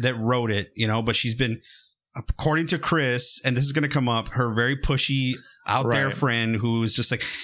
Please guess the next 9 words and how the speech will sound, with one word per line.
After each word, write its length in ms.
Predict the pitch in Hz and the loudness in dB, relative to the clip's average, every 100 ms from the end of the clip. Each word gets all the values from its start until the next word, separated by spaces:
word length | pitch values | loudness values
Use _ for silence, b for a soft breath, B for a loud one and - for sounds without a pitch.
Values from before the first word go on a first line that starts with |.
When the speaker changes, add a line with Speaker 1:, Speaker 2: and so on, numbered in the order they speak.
| B 135 | B -2
Speaker 1:
in 180 | 160 | 0
your 120 | 165 165 | 0 0
face 300 | 156 143 135 | 0 2 2
about 220 | 127 123 | 0 0
activism, 500 | 120 143 127 127 135 | 0 0 0 2 2
which 160 | 180 202 | 0 0
is, 100 | 208 | 0
like, 200 | 196 - B B B _ _ 208 - | -2 -6 B B B _ _ -20 -8
I, 100 | - | -4